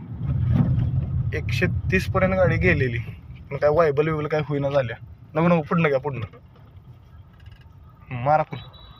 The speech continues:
नाही कोण आलं मग. फिलिंग ढगात आहे भावांनो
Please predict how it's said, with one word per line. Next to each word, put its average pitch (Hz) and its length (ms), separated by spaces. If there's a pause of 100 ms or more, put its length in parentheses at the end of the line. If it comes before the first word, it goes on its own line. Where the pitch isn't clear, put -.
(480)
नाही 127 140
कोण 127 120
आलं 117 180
मग. 123 200 (1900)
फिलिंग 151 320
ढगात 147 280
आहे 143 80
भावांनो 127 380